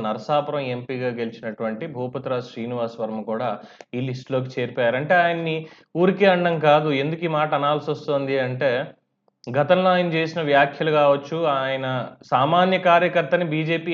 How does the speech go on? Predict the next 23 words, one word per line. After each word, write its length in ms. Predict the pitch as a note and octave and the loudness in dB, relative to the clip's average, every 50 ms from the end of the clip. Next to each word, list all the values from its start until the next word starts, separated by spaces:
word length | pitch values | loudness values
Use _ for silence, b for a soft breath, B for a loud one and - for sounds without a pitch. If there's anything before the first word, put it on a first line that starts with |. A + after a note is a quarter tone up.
| D3+ D3 | -4 -4
ఎంపీ 200 | D3 C#3+ F3 E3 - | -4 -4 -6 -6 -4
స్థాయికి 320 | - E3 D#3+ D#3 D#3+ D3+ D3+ | 0 0 0 2 2 -2 -4
తీసుకెళ్లి 340 | C#3+ D3+ - D#3 D3+ D#3 D#3 D3 | -4 -4 -2 -2 -2 -2 0 2
కేంద్ర 240 | C#3 C#3+ D3+ D#3 D#3+ D#3+ | 2 2 2 0 -2 -2
మంత్రికి 300 | D#3+ D#3 D3+ D3 D3 D3 C#3+ | -2 -2 -4 -4 -4 -4 -4
తీసుకెళ్ళింది 440 | D3+ D3 D3+ D#3+ D3 C#3+ C3 G#2+ - - - | -6 -6 -2 -4 -2 -2 -2 -6 -8 -8 -10
చెప్పుకోవడానికి 680 | B2+ - - - F3 F3 E3+ E3 D#3+ D#3 D#3 F3 D#3 C#3 C#3 B B B B B _ _ _ - | -12 -10 -6 0 0 2 2 2 0 0 -2 -4 -4 -4 -6 B B B B B _ _ _ 2
చాలా, 300 | D3 B2+ C#3 D3+ D#3+ E3+ F3+ F#3 F3+ - - | 6 8 10 10 10 12 10 10 8 6 6
చాలా, 260 | D#3+ D3+ D#3+ E3 E3+ E3 - D#3+ | 6 6 6 6 4 2 4 4
చాలా 240 | C#3 C3+ D#3 E3+ F3+ F3+ F3+ | 4 6 6 6 4 4 2
సంతోషంగా 560 | F3 D#3 F3 E3+ D#3+ D#3+ E3+ D#3 D3 C3+ A#2+ A2 | -2 2 2 2 2 2 0 -2 0 0 -2 -2
ఉంది. 160 | G2+ F#2+ - - - _ _ _ _ _ _ _ _ _ _ _ _ _ _ _ _ _ _ _ - - | -6 -8 -10 -14 -18 _ _ _ _ _ _ _ _ _ _ _ _ _ _ _ _ _ _ _ 4 6
చాలా 260 | D3 E3 F#3+ G#3 A3 G#3+ G#3 G3 | 8 8 10 8 6 6 6 4
సంతోషంగా 460 | F#3 - F#3 F3+ - F3 D#3+ D3 C#3 B2+ | 4 4 2 2 2 0 0 0 0 0
ఉంది. 120 | A#2 G#2 B B B B B - - | -2 -4 B B B B B 2 4
But 120 | F#3 F3+ F#3 F3 | 4 6 6 4
it 80 | E3+ F3+ F3+ | 4 4 2
was 100 | E3+ F3 F3 | 4 4 2
a 60 | - F3+ E3+ | 4 6 8
part 220 | F3+ F#3+ G3 F#3+ G#3+ G#3 | 8 8 6 6 2 0
of 60 | F3+ F3+ | 2 2
their 140 | F#3 E3+ D#3+ D#3 D3+ | 2 2 4 4 4
marketing 400 | E3+ E3+ F3+ F#3+ F3 F#3 F#3 | 4 4 2 0 0 0 -2